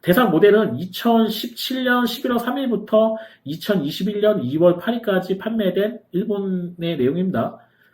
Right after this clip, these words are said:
네, 수입된 차량이죠. 이만 팔천삼백육십일 대 차량이네요. 우리나라보다는 뭐 기간에 비해서는 마이드 하이브리드 시스템이 많이 판매된 것 같지는 않네요.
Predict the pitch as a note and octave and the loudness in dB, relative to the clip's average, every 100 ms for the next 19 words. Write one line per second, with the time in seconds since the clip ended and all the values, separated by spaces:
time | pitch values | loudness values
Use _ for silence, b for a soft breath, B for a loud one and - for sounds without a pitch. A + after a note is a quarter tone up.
0 | B _ - G2 F#2 _ _ _ - - | B _ -12 -10 -12 _ _ _ -8 -6
1 | C4 A3+ G#3+ - G#3+ F#3+ A#2 C#3+ F3 A#2+ | -2 -2 0 0 0 2 0 -2 -4 -4
2 | D#3+ F#3+ G3+ G#3+ A#3 A#3 _ _ _ _ | -2 0 2 2 0 -10 _ _ _ _
3 | _ - A#3+ A#3 A3 G#3+ F#3 B2+ - D#3+ | _ -6 -4 0 0 0 0 -2 -6 -2
4 | A#3+ A3+ G#3+ F#3 - F#3 F#3 F3+ F3 D3 | -2 -2 0 0 0 -2 0 0 -2 -4
5 | G#2 F#2+ F2+ F#3+ G#3 G3+ F#3+ F#3+ F#3+ F#3 | -8 -10 -8 -2 0 0 0 0 0 -2
6 | E3+ B2 G#2+ A#2 A#2+ A2+ G#2 F#2 F#2 - | -4 -10 -8 -6 -4 -4 -6 -10 -16 -20
7 | - F3 F3 E3 D3 C#3 C3+ C3+ A#2 G#2 | -6 -2 0 -2 -2 -2 -2 -4 -8 -8
8 | G#2+ C3 C#3+ C3+ - C#3+ C3 G2+ G2+ G2 | -8 -8 -8 -14 -16 -14 -12 -14 -14 -18
9 | F#2 - C#3 B2 B2 A#2+ E3+ D#3 - | -20 -20 -16 -14 -12 -12 -12 -14 -16